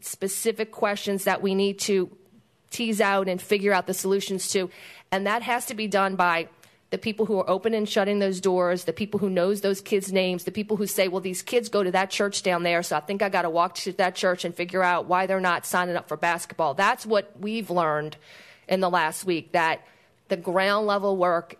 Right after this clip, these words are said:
is where the magic is gonna happen. And, but I absolutely give you a hundred percent assurance that we're not gonna take away, without community input. I can't make everybody happy. You know, I can't, somebody wants this space for tennis and somebody else wants this space for soccer. I'm not gonna be able to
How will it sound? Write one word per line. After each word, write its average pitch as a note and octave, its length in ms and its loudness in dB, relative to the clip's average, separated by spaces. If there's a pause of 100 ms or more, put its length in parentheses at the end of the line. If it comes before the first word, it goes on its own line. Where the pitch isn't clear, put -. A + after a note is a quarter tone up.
is F#3 160 -2
where F3 200 2
the E3+ 80 -2
magic E3+ 400 0
is E3+ 100 -6
gonna E3 200 -4
happen. D#3+ 360 -2
And, D#3+ 180 -4
but E3+ 140 0
I E3+ 240 2
absolutely F#3 480 0
give F#3 160 -2
you F3 140 0
a - 20 -4
hundred E3+ 260 -4
percent F3+ 320 -2
assurance E3 480 -4
that D#3+ 240 2 (560)
we're F3 140 2
not F3 260 2
gonna A3+ 160 2
take A3+ 280 -2
away, F#3 520 2 (640)
without F3 400 2
community F#3 500 0
input. E3+ 340 0
I F3+ 100 2
can't A#3 320 0
make A3+ 200 0
everybody G3 420 2
happy. D#3 540 -4
You F#3 140 -2
know, F3+ 200 4
I F3 80 0
can't, G#3 360 0 (640)
somebody G#3 400 -2
wants G#3 240 -2
this G#3 180 0
space G#3 320 0
for F3+ 100 -6
tennis A3+ 540 0
and F#3 160 -4
somebody G3+ 320 0
else G3 180 -4
wants G3+ 160 -4
this G3+ 140 -4
space G3 240 -2
for G3 100 -4
soccer. F#3 400 0
I'm F3+ 200 -4
not G3 240 2
gonna G#3 120 -2
be G3 160 -2
able F#3+ 220 -2
to F3+ 180 0